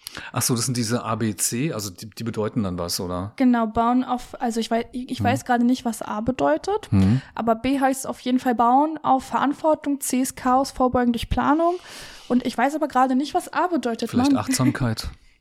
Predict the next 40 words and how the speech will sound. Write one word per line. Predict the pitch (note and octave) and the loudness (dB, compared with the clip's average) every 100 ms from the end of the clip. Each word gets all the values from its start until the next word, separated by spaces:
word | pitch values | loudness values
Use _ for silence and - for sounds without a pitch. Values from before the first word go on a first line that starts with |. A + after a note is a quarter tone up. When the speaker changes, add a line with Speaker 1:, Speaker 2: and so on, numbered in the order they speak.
| - | -4
Speaker 2:
Kann | D4 D4 | 0 2
sein, | C#4+ A#3+ | 2 2
ja. | A#3+ | 0
Speaker 1:
Okay, | A#3+ - | 0 0
also | A2+ A2 | -2 -2
das | A2+ | -2
sind | B2 | -2
die | A2+ | -2
drei | A2 G2 | -2 -2
Bausteine, | G2+ G#2 - F#2 | -2 -4 -2 -2
das | F#2 - | -2 -2
wollte | F2+ | -4
ich | - | -2
nochmal | F#2+ F2 | -2 0
wissen, | F#2+ F2+ | -2 -4
ich | F2 | -2
kannte | F#2+ F2+ | -2 -2
das | F2+ - | -4 -4
nicht. | F#2 - - | -6 -8 -8
Mhm. | F#2 G#2 | -8 -2
Speaker 2:
Genau, | B3+ A#3+ A#3+ | 2 4 2
das | B3 B3 | 0 -4
ist | C4 | -4
auf | C#4 B3+ | -4 0
jeden | C4 C4 | -2 0
Fall | B3+ | 0
ein | A#3+ | -2
Skill | - B3+ | -2 -2
dafür, | C#4 C4+ B3 | 0 0 0
aber | A#3 | -2
es | A#3 | -4
gibt | B3 - | -8 -10
so | - B3+ | -4 -2
total | A#3+ B3 B3 A#3 | -2 -4 -2 -2
viele, | A#3+ C4 B3+ A#3+ | -2 -4 -4 -2
weil | A3+ | -4
besonders | A#3 A#3 A#3 A#3 - | -2 -2 -2 -2 -2
wenn | A#3 | -2
du | A#3+ | 0
so | A#3 A#3 A#3 | 0 0 0